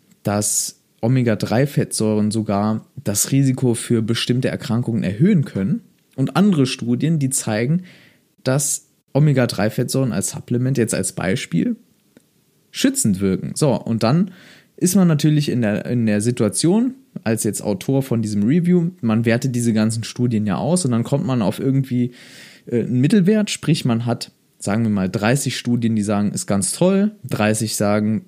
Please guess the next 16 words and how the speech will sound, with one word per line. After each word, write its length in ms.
ist 180
irgendwie 300
nicht 180
so 140
toll 420
und 120
dann 120
kommt 220
man 180
bei 140
null 240
raus. 500
Ja, 160
also 340
plus, 280
minus 580